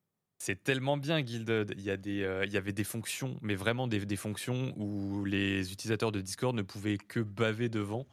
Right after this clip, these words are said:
euh, à ce moment-là. C'est-à-dire, il y avait des forums, et, euh,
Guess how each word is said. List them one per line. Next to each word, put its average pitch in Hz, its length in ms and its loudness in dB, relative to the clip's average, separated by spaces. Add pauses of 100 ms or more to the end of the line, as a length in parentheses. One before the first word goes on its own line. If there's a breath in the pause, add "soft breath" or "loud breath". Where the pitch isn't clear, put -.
(360 loud breath)
euh, 92 340 2
à 98 100 4
ce 98 160 -2
moment-là. 95 500 2 (340 soft breath)
C'est-à-dire, 95 360 0
il 95 40 2
y 95 40 4
avait 92 140 2
des 95 100 0
forums, 101 560 0 (140)
et, 92 200 2
euh, 90 160 2